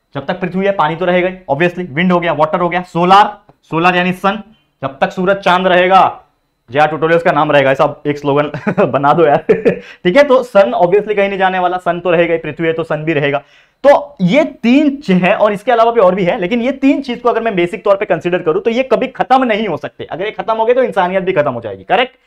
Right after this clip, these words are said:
तो जरूरत ही नहीं पड़ेगी इलेक्ट्रिसिटी की। तो हम इस चीज के बदले,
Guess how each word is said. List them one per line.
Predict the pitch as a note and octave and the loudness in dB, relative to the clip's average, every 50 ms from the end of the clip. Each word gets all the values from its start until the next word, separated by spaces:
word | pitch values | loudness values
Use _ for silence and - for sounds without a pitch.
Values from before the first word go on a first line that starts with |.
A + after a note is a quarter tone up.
| _ _ _ | _ _ _
तो | - F#3+ | -4 2
जरूरत | F3 G#3+ G#3+ F#3 | 2 4 4 4
ही | G3+ F#3+ | 2 0
नहीं | E3+ C#3 | -2 -2
पड़ेगी | C#3 C3 B2+ B2+ | -2 -2 -2 -2
इलेक्ट्रिसिटी | A#2+ A#2 - - - A#2 A2 | -2 -4 -4 -8 -10 -12 -14
की। | G2 - - _ _ _ - - _ _ - | -16 -18 -20 _ _ _ -20 -20 _ _ 0
तो | G#3 | 0
हम | G3 D3 G3 B3+ D4 D4+ E4 - _ _ _ _ _ _ - | 2 4 4 4 4 2 -2 -8 _ _ _ _ _ _ -4
इस | B3 D4+ D4 - - _ | -2 -2 -4 -6 -16 _
चीज | - - A#3 C4 D4 C#4+ C#4+ - | -6 -2 0 0 0 -2 -2 -2
के | - A#3+ | -2 0
बदले, | - A3 - B2 C#3 C3 C3+ G#3 - - | 2 0 0 -2 -2 -4 -4 -4 -6 -10